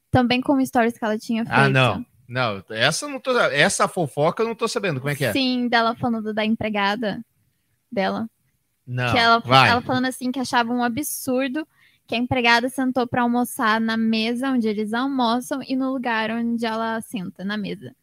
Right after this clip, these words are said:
Speaker 1: Falando assim, "Gente, é um absurdo. Ela tá aqui almoçando na nossa mesa." É isso.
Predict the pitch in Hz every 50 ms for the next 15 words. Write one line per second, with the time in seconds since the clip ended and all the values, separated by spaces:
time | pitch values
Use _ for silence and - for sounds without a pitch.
0 | _ _ - 214 214 214 - - 233 226 220 247 277 269 - - 247 240 247 254
1 | 349 - - - - - - 311 302 320 - _ - 220 202 - - 240 247 254
2 | 262 - 269 - - 285 262 262 277 302 - - - 262 262 262 269 285 294 277
3 | 269 269 - _ 359 359 349 302 269 254 262 285 262 240 220 226 - _ _ _
4 | _ _ _ _ _ _ _ _ _ _ _ _ _ _ _ _ _ _ _ _
5 | _ - 214 185 190 - - - -